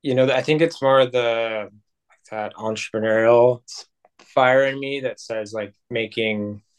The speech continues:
woodworking plans is a, is a really good business. There's definitely, like, the gravity there. I don't think I'll ever, I don't think I'll ever stop making, you know, the, the ultimate, like, kind of rock star dream for me is to have a collection and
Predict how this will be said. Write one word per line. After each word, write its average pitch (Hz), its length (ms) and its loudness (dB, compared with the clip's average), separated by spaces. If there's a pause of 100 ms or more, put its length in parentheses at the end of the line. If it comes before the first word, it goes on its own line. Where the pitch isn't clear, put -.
(720)
woodworking 117 520 2
plans 107 340 -2
is 101 100 -10
a, 101 180 -6
is 110 100 -6
a 101 100 -4
really 104 220 0
good 98 200 -2
business. 113 800 -2
There's 107 180 -2
definitely, 117 360 2
like, 101 220 -2
the 110 120 -2
gravity 107 380 0
there. 113 340 -2 (380)
I 117 100 0
don't 131 260 2
think 147 180 -2
I'll 123 280 -4
ever, 107 420 -2 (460)
I 113 220 -4
don't 143 120 4
think 139 140 4
I'll 117 100 0
ever 110 180 -8
stop - 340 -10
making, 98 480 -10 (500)
you 104 80 -2
know, 95 140 -2 (840)
the, 104 240 4
the 117 140 2
ultimate, 135 540 2
like, 107 220 -4
kind 110 160 -4
of 98 120 -6
rock 113 280 2
star 104 260 -2
dream 104 340 -6
for 107 140 -6
me 98 340 -6
is 98 260 -8
to 95 120 -6
have 98 220 0
a 92 60 -2
collection 92 560 -4
and 87 260 -18